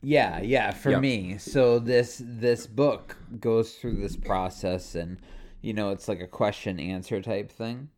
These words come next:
Speaker 2: Mm-hmm.
Speaker 1: So we got to the end, you know, statement, and it was that statement that always comes up for me,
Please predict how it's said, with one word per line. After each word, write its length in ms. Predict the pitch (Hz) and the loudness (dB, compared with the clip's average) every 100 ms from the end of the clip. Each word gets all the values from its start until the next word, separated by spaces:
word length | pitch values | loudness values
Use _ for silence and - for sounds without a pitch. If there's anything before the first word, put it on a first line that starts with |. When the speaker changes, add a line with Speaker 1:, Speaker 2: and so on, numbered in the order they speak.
| _ _ _ _ _ _ _ 135 | _ _ _ _ _ _ _ -20
Speaker 2:
Mm-hmm. 180 | 135 | -18
Speaker 1:
So 680 | - - 127 110 107 104 - | -16 -2 2 2 2 -2 -4
we 240 | - 107 110 | -4 -2 2
got 320 | 120 - - | 2 0 -8
to 640 | - 120 113 107 107 104 - | 0 2 2 2 0 -2 -8
the 420 | 98 101 98 - | -8 -4 -6 -6
end, 580 | 98 107 107 107 98 92 _ _ _ _ _ _ | -4 -4 -4 -8 -10 -14 _ _ _ _ _ _
you 140 | 107 104 | -8 -4
know, 220 | 92 90 | -4 -6
statement, 1000 | - - - 104 110 - 55 - - - - - - - - - - | -10 -8 -2 -2 -2 -8 -14 -14 -16 -16 -14 -14 -18 -20 -20 -20 -12
and 220 | - 104 | -6 -4
it 240 | 95 85 - | -2 -2 0
was 440 | 101 87 85 87 | 0 0 -2 -6
that 360 | - 80 - - | -4 -4 -4 -10
statement 640 | - 92 80 80 67 87 | -6 -4 -4 -6 -12 -8
that 200 | 67 78 | -6 -4
always 340 | 80 78 80 | -4 -4 -8
comes 300 | - 78 78 | -10 -14 -12
up 200 | - - | -14 -14
for 140 | - 64 | -12 -14
me, 280 | 50 - | -12 -14